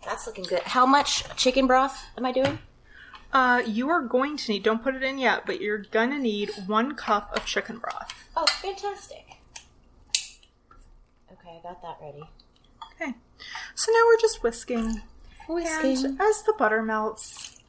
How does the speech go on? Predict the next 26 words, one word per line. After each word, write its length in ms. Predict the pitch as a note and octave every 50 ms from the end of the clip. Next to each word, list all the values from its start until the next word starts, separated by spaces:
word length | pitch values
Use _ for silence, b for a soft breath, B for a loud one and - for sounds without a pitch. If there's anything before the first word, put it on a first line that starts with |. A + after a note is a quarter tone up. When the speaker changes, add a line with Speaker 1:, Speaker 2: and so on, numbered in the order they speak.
| _ _ _ _ _ -
Speaker 2:
it's 160 | C4+ - -
all 140 | F4 E4+ E4
gonna 240 | E4+ F#4 F4+ D#4+ B3
look 200 | A#3 A#3 - -
kind 240 | - C4 B3+ B3+
of 140 | C#4 - -
clumpy, 600 | - - - F#3+ F#3+ F#3+ - G3+ G3 G3+ G#3 G#3 -
and 160 | C4+ D4 D#4+
that's 260 | E4+ E4+ D#4+ - -
fine. 400 | - - F#3+ F#3 F3+ F3+ F3+ F#3 - B B B B B B -
This 160 | G#4 A4 - A4
is 100 | - -
creating 560 | - - E4 B3+ A#3+ B3+ C4+ C#4 C#4 C#4+ D4 -
a 80 | - D4
thickening 580 | - - - F#4 F#4 - E4+ C4 A3+ F#3+ F3+ F3+
agent 440 | - F3+ E3+ - - - - - - _ _ - _ _ _ _ -
for 300 | G3+ G#3 A3 B3+ B3+ B3
our 160 | B3 B3 B3
Speaker 1:
Oh. 20 | B3
Speaker 2:
sauce. 600 | - - A3 F#3 D#3+ C3+ C3+ - - - - - -
It 80 | C4+ C#4
is 180 | D4+ - -
what's 200 | B3 A#3 A#3 - -
going 180 | B3+ A#3 A3+
to 160 | A3+ - - A3
make 360 | G#3 G3+ G#3 - - - -